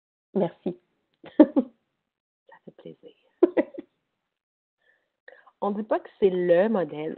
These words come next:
Speaker 2: on dit que c'est un modèle. Euh, cela dit,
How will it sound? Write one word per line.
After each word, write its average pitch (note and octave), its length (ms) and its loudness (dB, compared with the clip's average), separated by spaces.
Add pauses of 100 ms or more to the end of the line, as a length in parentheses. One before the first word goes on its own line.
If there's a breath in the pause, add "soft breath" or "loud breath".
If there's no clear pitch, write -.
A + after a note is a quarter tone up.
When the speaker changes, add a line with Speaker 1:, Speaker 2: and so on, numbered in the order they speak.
Speaker 2:
on F#3 140 -2
dit F3+ 160 -8
que - 140 -18
c'est - 140 -6 (240)
un F#3 260 4
modèle. F3+ 760 2 (480 soft breath)
Euh, F#3 120 2 (180)
cela F#3+ 240 2
dit, A#3 460 2